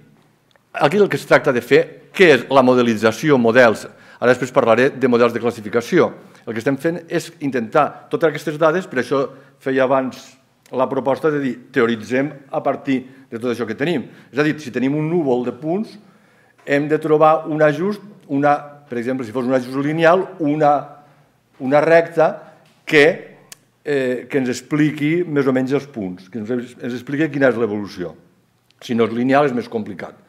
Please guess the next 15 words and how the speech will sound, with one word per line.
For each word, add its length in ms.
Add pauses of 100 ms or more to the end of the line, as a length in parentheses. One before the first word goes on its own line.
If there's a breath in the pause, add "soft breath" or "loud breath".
(140)
però 160
també 340 (340 soft breath)
ja 240 (280)
es, 200
es 400 (120)
pot 200
ajustar 360
tot. 220 (920 soft breath)
Bé, 180 (540)
això 160
seria, 460 (1200)
eh, 640 (400)
l'evolució, 720 (1300 soft breath)
eh, 160 (320)
de, 300